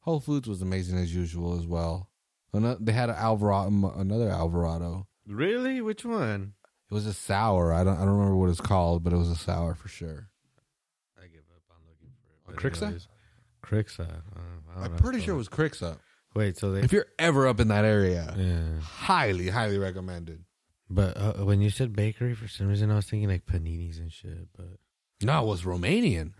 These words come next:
Speaker 2: Yeah.
Speaker 1: It was all cakes.
Speaker 2: Yeah, yeah, yeah.
Speaker 1: It was
Speaker 2: I get
Speaker 1: all
Speaker 2: that
Speaker 1: cakes.
Speaker 2: now.
Speaker 1: And
Speaker 2: I
Speaker 1: again, they
Speaker 2: totally
Speaker 1: only
Speaker 2: got
Speaker 1: do
Speaker 2: that.
Speaker 1: what they have. They had a list of, like, twelve specials.
Speaker 2: Yeah.
Speaker 1: Everything was crossed out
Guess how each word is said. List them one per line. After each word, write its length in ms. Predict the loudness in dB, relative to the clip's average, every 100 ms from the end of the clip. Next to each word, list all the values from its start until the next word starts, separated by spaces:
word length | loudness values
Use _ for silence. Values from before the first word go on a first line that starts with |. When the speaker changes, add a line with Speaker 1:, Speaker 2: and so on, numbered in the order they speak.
| 0
Speaker 2:
Yeah. 300 | 2 2 -2
Speaker 1:
It 840 | -6 _ _ _ _ _ _ -2
was 80 | 0
all 100 | 0
cakes. 480 | 0 -2 -4 -18 -20 _ _ _ 0
Speaker 2:
Yeah, 280 | 2 2 -2
yeah, 160 | -6 -6
yeah. 180 | -6
Speaker 1:
It 100 | 0
was 120 | 2 4
Speaker 2:
I 40 |
get 40 | 4
Speaker 1:
all 80 | 6
Speaker 2:
that 80 |
Speaker 1:
cakes. 420 | 6 6 4 0 -6 _ _ _ _ 2
Speaker 2:
now. 80 |
Speaker 1:
And 120 | 6 6
Speaker 2:
I 40 |
Speaker 1:
again, 160 | 6 6
they 60 | 6
Speaker 2:
totally 40 |
Speaker 1:
only 180 | 6 6
Speaker 2:
got 60 | 6
Speaker 1:
do 80 |
Speaker 2:
that. 60 | 6
Speaker 1:
what 120 | 6
they 80 | 4
have. 200 | 4 4
They 80 | 4
had 160 | 4 4
a 40 |
list 320 | 4 2 2
of, 80 | 0
like, 160 | 0 0
twelve 280 | 2 2 2
specials. 600 | 2 2 4 0 -2 0
Speaker 2:
Yeah. 360 | 2 2 2 2
Speaker 1:
Everything 240 | 2 4
was 100 | 4 4
crossed 360 | 2 4 4
out 300 | 4 2 0